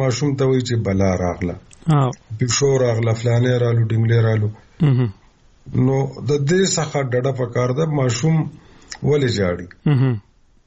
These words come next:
Speaker 1: اول خو په دې سوچ پکار ده.
Speaker 2: مهم.
Speaker 1: دا ماشوم که د شودو رودلو وي،
Speaker 2: مهم.
Speaker 1: او دا د نهه میاشتو نه کم وي،
Speaker 2: مهم.
Speaker 1: یعنی ته کې ګرځېدی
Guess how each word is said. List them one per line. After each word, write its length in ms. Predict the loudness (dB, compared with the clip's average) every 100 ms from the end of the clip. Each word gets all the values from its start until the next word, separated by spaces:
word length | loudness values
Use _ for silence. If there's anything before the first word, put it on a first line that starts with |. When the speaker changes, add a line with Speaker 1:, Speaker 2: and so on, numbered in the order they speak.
| _ _
Speaker 1:
اول 240 | -2 0 0
خو 140 | -2
په 140 | -4 0
دې 80 | 0
سوچ 320 | 0 -2 -4
پکار 340 | -6 -8 -8 -10 -12
ده. 60 | -16 -20 -2
Speaker 2:
مهم. 340 | 0 2 0 -4 _ _ _ -20 -20 -4
Speaker 1:
دا 120 | 0
ماشوم 440 | 2 2 2 0 0
که 200 | 0 0 0 0
د 240 | 0 -2
شودو 520 | -4 -2 0 2 2
رودلو 380 | 2 0 0 -2
وي، 180 | -2 -4 -10 -4
Speaker 2:
مهم. 340 | 0 2 0 -2 -6
Speaker 1:
او 200 | -2 -2
دا 100 | -2 -4
د 120 | 0 0
نهه 240 | 2 0
میاشتو 400 | 0 0 -2 0
نه 120 | 0
کم 300 | 0 0 0 -2
وي، 120 | -6 -12 -20 _ -2
Speaker 2:
مهم. 340 | 0 0 -4 -12 -8
Speaker 1:
یعنی 200 | -2 -2
ته 320 | -2 0 0 -2
کې 160 | -2 0 0 0 0 2 4
ګرځېدی 440 | 2 2 2 2